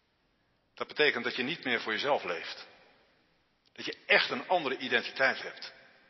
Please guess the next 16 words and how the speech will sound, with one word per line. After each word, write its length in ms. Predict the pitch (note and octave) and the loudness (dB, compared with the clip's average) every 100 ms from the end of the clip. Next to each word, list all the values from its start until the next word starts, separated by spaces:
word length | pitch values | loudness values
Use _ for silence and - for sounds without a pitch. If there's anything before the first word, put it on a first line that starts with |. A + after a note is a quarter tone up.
| _ _ _ - - - _ | _ _ _ -20 -20 -20 _
Dat 120 | - B2 | -6 0
je 60 | |
in 60 | C3 | 2
de 60 | |
eerste 240 | E3 E3 - | 4 4 2
plaats 300 | C3+ A2+ - | 2 2 0
van 240 | - B2+ | 0 0
hem 200 | A2+ D#3 | 0 -2
bent. 360 | F#2+ D#2 - - - - - _ _ _ _ _ _ _ _ _ _ _ _ _ _ _ _ _ | -4 -6 -8 -14 -20 -20 -20 _ _ _ _ _ _ _ _ _ _ _ _ _ _ _ _ _
En 120 | C3 | 2
daar 160 | B2 C#3 | 6 6
moet 160 | D#3 | 6
het 220 | C3 - - | -4 -4 -2
ook 180 | C3+ | -2
toe 120 | - B2 | -4 2
komen. 440 | E3+ D3 G#2 - | 6 6 4 -4